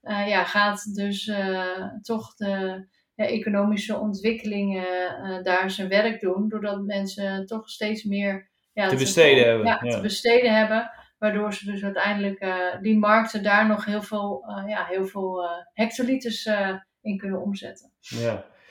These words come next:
Speaker 1: Ja.
Speaker 2: Nu, nu zei, eh, Freddy Heineken, waarde Freddy Heineken, eh, van de gelijknamige brouwerij, die zei
Speaker 1: Mhm.
Speaker 2: ooit: "I don't sell beer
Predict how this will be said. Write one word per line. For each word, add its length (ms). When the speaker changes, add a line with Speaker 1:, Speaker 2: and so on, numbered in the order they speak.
Speaker 1:
Ja. 100
Speaker 2:
Nu, 280
nu 160
zei, 520
eh, 140
Freddy 380
Heineken, 760
waarde 260
Freddy 300
Heineken, 540
eh, 100
van 160
de 80
gelijknamige 640
brouwerij, 720
die 100
zei 200
Speaker 1:
Mhm. 120
Speaker 2:
ooit: 280
"I 140
don't 240
sell 300
beer 360